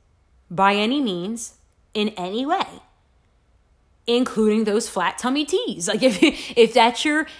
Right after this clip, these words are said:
if that's your move, like, if that's your vice, go for it. I'm just saying, if, just know why it is that you're doing it, and hopefully that reason has some substance in it. Because w-, going back to the definition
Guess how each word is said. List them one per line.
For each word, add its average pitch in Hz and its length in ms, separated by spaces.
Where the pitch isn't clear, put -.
if 214 180
that's 240 300
your 294 140
move, 285 480
like, 247 300
if 214 120
that's 226 260
your 285 140
vice, 269 340
go 339 200
for 294 320
it. - 100
I'm 214 160
just 247 200
saying, 294 280
if, 185 180
just 214 240
know 220 320
why 220 500
it 254 120
is 247 160
that 269 40
you're 254 140
doing 202 320
it, 208 80
and 196 100
hopefully 233 440
that 208 200
reason 214 420
has 202 240
some 180 260
substance 190 680
in 156 120
it. 147 160
Because 202 400
w-, 190 500
going 262 260
back 269 200
to 220 100
the 240 60
definition 220 720